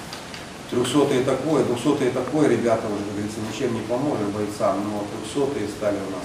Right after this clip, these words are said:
раненые стали умирать, плюс еще добавились ребята. И, честно говоря, приняли такое решение, чтобы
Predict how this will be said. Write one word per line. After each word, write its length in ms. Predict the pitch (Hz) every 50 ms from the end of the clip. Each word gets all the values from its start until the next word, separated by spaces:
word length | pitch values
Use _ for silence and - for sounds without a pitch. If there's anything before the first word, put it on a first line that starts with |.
| - 117
раненые 420 | 117 107 104 101 98 95 95 95 - -
стали 200 | - 101 95 95
умирать, 560 | 98 98 104 107 117 127 135 143 139 - - - - - - - - - - - - - - -
плюс 160 | 117 117 110
еще 240 | 104 101 - 98 98
добавились 640 | 98 104 104 135 139 135 123 117 113 104 101 - 110 113 104
ребята. 420 | 101 107 107 104 101 - - 92 92 - - - - - - - - - - - - - - - - - - - - - - - - - - - - - - - - 101
И, 280 | 104 107 107 107 104 - 117
честно 240 | 123 117 123 120 110 107 113
говоря, 640 | 113 113 117 117 117 117 117 113 107 - 87 85 - - - - - - - - - - -
приняли 380 | 117 127 131 123 120 117 113 -
такое 480 | - - - - 110 110 107 107 107 110
решение, 400 | 113 - 135 135 123 117 - -
чтобы 200 | - - -